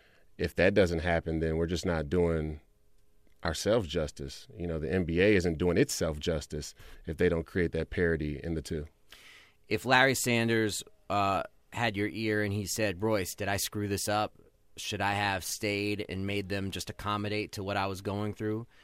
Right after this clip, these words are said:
Speaker 2: All these people are saying I was wrong just to, to, to do the buyout. Um, having doubts." What would you say to him?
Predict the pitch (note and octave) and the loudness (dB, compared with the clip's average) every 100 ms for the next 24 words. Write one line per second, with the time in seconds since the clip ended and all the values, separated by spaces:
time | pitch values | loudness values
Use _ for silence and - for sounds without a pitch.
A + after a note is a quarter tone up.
0 | - - G#2+ A2 - A#2 G2 G#2+ G#2 - | -6 0 2 0 -2 -4 0 2 2 0
1 | A2 G#2 G#2+ G#2+ G2 F#2+ G#2 G#2+ G#2+ G2+ | -2 0 0 0 -2 0 0 2 0 -2
2 | - G2+ - G#2 F#2+ - - - F#2+ G#2+ | -4 -6 -4 -4 -4 -8 -14 -12 -8 -4
3 | G#2 F2+ G2 A2 A2 A#2 G#2+ - _ - | -2 2 2 4 4 4 0 -8 _ -20
4 | - - - F2 D#2+ G#2 G2+ F#2 A2 G2 | -20 -10 -2 -2 0 -2 -4 -2 2 6
5 | A2 A2+ - - - - G#2 A#2+ C3 C#3 | 6 2 -2 -4 -8 -12 -4 -4 -2 -2
6 | C#3+ C#3 F#2 F2 | -2 -2 -4 -8